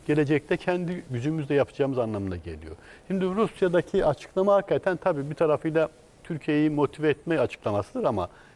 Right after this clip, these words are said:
bir gerçeği de tespit etmektir. Yani Türkiye yeni değil. Ben iki bin on iki on üçten sonra yazmaya başladım. Türkiye daha otonom. Hatta Graham Fuller gibi Türkiye'de darbeleri destekleyen birisi iki bin sekizde yazıyor.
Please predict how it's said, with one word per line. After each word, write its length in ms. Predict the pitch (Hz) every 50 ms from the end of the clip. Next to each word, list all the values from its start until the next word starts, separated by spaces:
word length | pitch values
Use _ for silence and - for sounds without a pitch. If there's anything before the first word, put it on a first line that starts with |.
| - -
bir 180 | 165 180 160 139
gerçeği 460 | 123 127 147 139 - - 139 131 151
de 60 | 180
tespit 340 | 175 - 180 165 - - -
etmektir. 520 | 170 131 - - 92 82 80 - - 87 92
Yani 300 | 113 117 107 101 101 101 - - - -
Türkiye 340 | - - 160 - - 147 127
yeni 280 | 113 123 131 143 143 135
değil. 260 | 165 147 117 135 165 - - - _ _ - - - _ _ _ _ _ - - - - - - - - 131
Ben 140 | 135 135
iki 220 | 131 113 - - 135
bin 100 | 131 123
on 180 | 131 135 139
iki 200 | 131 - - -
on 100 | 131 131
üçten 300 | 139 123 - - 156 151
sonra 300 | 131 - 147 139 131 139
yazmaya 400 | 135 123 117 101 104 101 101 101
başladım. 420 | 98 98 92 - - 98 110 135 131 -
Türkiye 380 | - 131 107 - - 110 117 117 - - - - - - -
daha 200 | 113 120 143 143
otonom. 480 | 131 110 - - 107 98 107 127 147 - - - - - -
Hatta 260 | 143 139 - - 139
Graham 380 | 120 110 113 135 156 175 180
Fuller 460 | - - - 190 180 156 139 131 120 95
gibi 360 | 87 95 104 92 92 95 92
Türkiye'de 640 | - - 156 131 - - 127 117 104 117 127 143 - - - - - - -
darbeleri 460 | 127 120 120 113 127 143 147 147 127
destekleyen 640 | 123 113 - - 120 110 - - 127 120 120 113
birisi 260 | 110 120 131 - -
iki 220 | 208 - - 214 196
bin 100 | 202 180
sekizde 400 | - 185 180 - 185 170 165 180
yazıyor. 380 | 165 139 113 - - 92 85